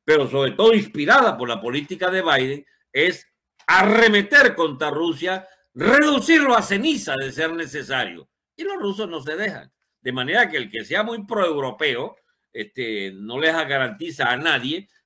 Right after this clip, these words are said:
de que estén de acuerdo con el programa último del señor Biden, que es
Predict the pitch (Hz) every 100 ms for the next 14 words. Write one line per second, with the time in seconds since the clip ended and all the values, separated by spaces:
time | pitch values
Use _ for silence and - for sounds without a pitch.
0 | _ 127 107 117 - - 135 156 175 143
1 | 147 190 151 123 110 107 - _ 156 165
2 | 151 170 196 220 - 135 123 110 104 104
3 | 101 113 104 127 127 120 160 117 127 170
4 | 202 _ _ - 110 123 165